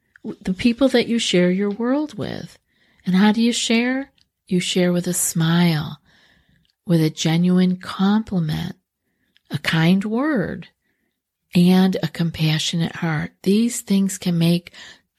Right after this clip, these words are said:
all the difference in a wor-, in the world to another person.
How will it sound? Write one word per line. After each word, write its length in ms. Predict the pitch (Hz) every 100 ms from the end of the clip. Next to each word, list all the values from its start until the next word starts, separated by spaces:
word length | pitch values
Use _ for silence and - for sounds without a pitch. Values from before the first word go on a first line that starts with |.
| _ -
all 320 | 180 202 220
the 100 | 226
difference 540 | 208 185 185 180 -
in 100 | 170
a 80 | 165
wor-, 240 | 156 156 -
in 180 | 175 170
the 100 | 165
world 360 | 156 156 160 -
to 160 | 156
another 460 | 151 147 143 147 160
person. 760 | - 147 147 - 170 165 160